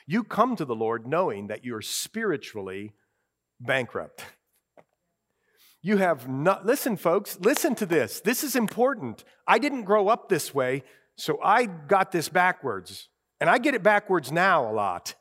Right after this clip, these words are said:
I have nothing good to offer the Lord in and of himself apart from him. Nothing.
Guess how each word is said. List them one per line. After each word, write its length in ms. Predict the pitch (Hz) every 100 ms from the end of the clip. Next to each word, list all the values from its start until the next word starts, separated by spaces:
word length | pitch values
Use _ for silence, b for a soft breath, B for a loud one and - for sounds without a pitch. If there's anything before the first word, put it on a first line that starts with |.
| _ _ _ b b b b b b b b
I 140 | 220 262
have 200 | 247 170
nothing 500 | 175 226 247 247 202
good 260 | 220 220
to 120 | 185 175
offer 420 | 165 175 - 135
the 100 | 117
Lord 360 | 110 101 98 -
in 140 | 143
and 120 | 143
of 160 | 127 123
himself 680 | 123 113 107 - 107 95 _
apart 400 | 107 - 107 98
from 180 | 104 95
him. 280 | 98 85 76 _ _ _ _ _ _ _ _ _
Nothing. 500 | 101 104 98 98 85